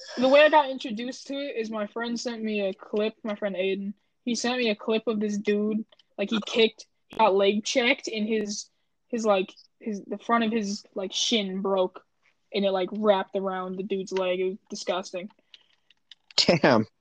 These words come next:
Speaker 1: Yeah.
Speaker 2: Damn.
Speaker 1: He completely broke his leg. <laughs> Just
Speaker 2: I
Speaker 1: by
Speaker 2: watched
Speaker 1: kicking, by getting a leg checked. I was like,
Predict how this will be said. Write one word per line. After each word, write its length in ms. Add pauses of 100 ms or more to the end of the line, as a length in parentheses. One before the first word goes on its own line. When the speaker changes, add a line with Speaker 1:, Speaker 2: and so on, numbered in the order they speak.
(420)
Speaker 1:
Yeah. 420 (1400)
Speaker 2:
Damn. 280
Speaker 1:
He 60
completely 380
broke 260
his 140
leg. 380 (240)
<laughs> 320
Just 240 (840)
Speaker 2:
I 80
Speaker 1:
by 100
Speaker 2:
watched 320
Speaker 1:
kicking, 200 (260)
by 120
getting 180
a 40
leg 300
checked. 460
I 40
was 120
like, 140